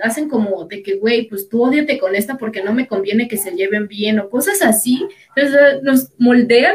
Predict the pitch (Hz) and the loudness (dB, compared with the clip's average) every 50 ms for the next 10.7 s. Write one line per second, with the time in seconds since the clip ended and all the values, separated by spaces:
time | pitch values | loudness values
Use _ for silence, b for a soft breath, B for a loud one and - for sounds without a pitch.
0 | 427 440 453 440 381 349 - 285 269 269 254 240 226 233 226 233 240 247 254 262 | 2 0 0 0 0 0 0 0 2 2 2 2 0 0 -2 -4 -4 -4 -4 -2
1 | 285 294 302 - 247 220 220 233 240 240 311 320 311 285 247 - - 196 180 165 | -2 -4 -4 -2 -4 -4 -4 -4 -4 -4 -2 -2 -2 -2 -4 -6 -8 -14 -14 -16
2 | - - - 202 202 214 226 233 - - - 226 233 233 214 208 196 190 196 196 | -16 -10 -6 -4 -2 -2 -2 -4 -6 -6 -4 -4 -2 -2 0 -2 -2 -2 -2 -2
3 | 208 220 226 226 - - 220 208 196 190 190 180 180 196 214 - 226 214 185 185 | -4 -4 -4 -6 -6 -10 -10 -10 -10 -10 -10 -8 -8 -8 -6 -6 -6 -8 -6 -8
4 | 185 190 202 196 196 214 208 208 B B B B B - 214 208 233 254 262 269 | -8 -6 -6 -4 -4 -4 -6 -6 B B B B B -2 0 2 4 4 4 4
5 | 254 220 190 202 202 214 226 220 226 226 220 220 226 220 220 220 214 214 214 226 | 2 2 2 2 2 2 2 2 2 2 4 4 4 4 6 6 6 6 4 2
6 | 262 254 - 269 302 330 330 415 427 466 440 320 247 247 247 262 262 302 330 349 | 0 0 2 2 2 2 2 2 0 2 2 2 4 4 4 4 4 4 2 2
7 | 381 403 392 - - - 254 226 214 226 247 254 - 269 262 269 294 339 - - | 2 0 0 -2 -2 -2 0 0 0 0 -2 -2 -2 -2 -2 0 0 -2 -4 -6
8 | B B B B B - 233 214 294 302 311 330 330 359 403 392 427 427 403 392 | B B B B B -6 -2 0 0 2 2 2 2 2 0 -2 -2 -2 0 0
9 | 370 370 370 392 392 392 370 349 - - - 302 285 262 320 330 349 349 349 370 | 0 0 0 0 0 0 -2 -2 -4 -6 -6 -4 -4 -2 0 0 0 0 0 0
10 | 403 392 - - - - 320 320 - - 269 269 240 - | 0 0 0 0 0 0 0 0 0 -4 -8 -8 -10 -12